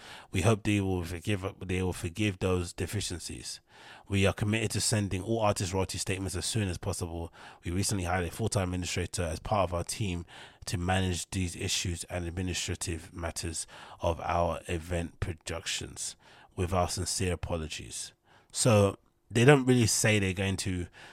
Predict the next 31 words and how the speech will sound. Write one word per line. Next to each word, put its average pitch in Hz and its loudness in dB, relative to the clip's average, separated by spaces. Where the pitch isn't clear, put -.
I 101 2
guess 104 0
maybe 117 4
you 101 0
could 104 2
say 92 2
royalty 90 4
statements, 95 0
but - -2
they 98 4
don't 110 4
really 104 4
say 104 2
they're 92 0
going 90 0
to 90 0
sort 87 2
out 92 0
the - -6
payments 92 -4
asap. 90 -2
Maybe 98 0
they 87 -4
just 82 -2
don't 80 -2
have 82 -4
the 80 -4
funds 85 -4
to 85 -6
do 85 -4
so. 90 -4